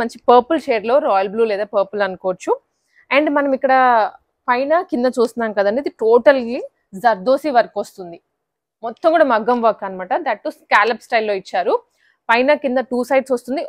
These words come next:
all over the saree. Only పళ్ళు పార్ట్‌కి అలా కాదు, మొత్తం saree మొత్తం ఇదే design వస్తుంది. And also మనకి మధ్య మధ్యలో ముడి and క-, జర్దోసి ఉంది కదా, దాంతో మగ్గం work మొత్తం ఇలానే వచ్చేస్తుంది. ఇది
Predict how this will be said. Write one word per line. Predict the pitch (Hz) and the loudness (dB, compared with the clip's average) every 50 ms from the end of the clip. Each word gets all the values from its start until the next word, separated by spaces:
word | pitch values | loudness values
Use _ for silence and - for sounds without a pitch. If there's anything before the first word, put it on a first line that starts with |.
| - - 214 | -10 -8 -4
all | 240 277 311 339 | -2 0 2 4
over | 311 311 285 220 196 | 4 4 4 4 0
the | 185 - | -4 -2
saree. | 214 185 180 180 175 - _ _ _ _ _ - 214 233 | -4 -4 -4 -6 -10 -14 _ _ _ _ _ -6 -2 -2
Only | 247 269 294 302 - - | 0 0 0 -2 0 0
పళ్ళు | 247 226 240 254 269 226 269 | 0 2 2 2 0 2 2
పార్ట్‌కి | 240 240 226 269 - 233 | 0 0 -2 -4 -4 -2
అలా | 208 208 208 202 208 | 0 0 0 -2 -2
కాదు, | 190 180 156 - _ _ 208 | -6 -8 -10 -14 _ _ -14
మొత్తం | - - _ _ 330 320 294 247 269 | -14 -14 _ _ 0 0 2 -2 -2
saree | 226 226 240 269 269 254 | 0 0 2 0 0 -2
మొత్తం | 240 220 - 277 285 247 247 | -4 -6 -6 -8 -6 -6 -4
ఇదే | 208 214 220 202 | -4 -2 -2 -2
design | 220 208 202 202 202 202 | -4 -4 -4 -4 -6 -10
వస్తుంది. | - _ - 190 208 320 508 - _ _ _ - - - 269 | -12 _ -14 -8 -6 -6 -6 -6 _ _ _ -16 -8 -6 -2
And | 285 262 240 | 0 2 2
also | 233 269 285 - 349 311 | 2 0 0 -2 -4 -4
మనకి | 277 277 - 359 339 240 | -4 -6 -6 -4 -4 -4
మధ్య | 214 190 233 233 247 | -2 -2 -2 -4 -4
మధ్యలో | 233 196 226 233 339 554 587 - _ _ _ _ 220 | -4 -4 -4 -2 -2 -2 -4 -6 _ _ _ _ -4
ముడి | 226 226 247 254 233 - - - 220 | -4 -2 -2 -4 -6 -8 -6 -4 -4
and | 226 226 214 214 202 - | -4 -2 -4 -6 -6 -8
క-, | 269 226 - - 170 | -10 -10 -10 -6 -4
జర్దోసి | 226 220 196 185 240 247 247 269 240 220 | -2 -2 0 0 -2 -2 -2 -4 -6 -8
ఉంది | 214 208 208 | -8 -8 -8
కదా, | 254 269 220 233 | -8 -8 -4 -4
దాంతో | 214 208 214 214 - 466 539 - _ _ _ 208 | -4 -4 -4 -6 -8 -8 -8 -10 _ _ _ -8
మగ్గం | 233 233 202 220 214 175 | -8 -6 -6 -6 -6 -8
work | - - _ _ _ _ _ _ _ _ _ _ _ _ _ _ _ _ _ _ _ _ _ - | -12 -14 _ _ _ _ _ _ _ _ _ _ _ _ _ _ _ _ _ _ _ _ _ -20
మొత్తం | 208 - 294 285 269 | -8 -6 -4 -2 -2
ఇలానే | 233 226 226 220 214 | -2 -2 -2 -2 -6
వచ్చేస్తుంది. | 196 - - 202 202 - - 185 180 175 - - _ _ _ _ _ _ _ _ _ - 262 | -6 -8 -12 -12 -12 -12 -14 -16 -14 -16 -18 -20 _ _ _ _ _ _ _ _ _ -8 -4
ఇది | 269 339 | -2 0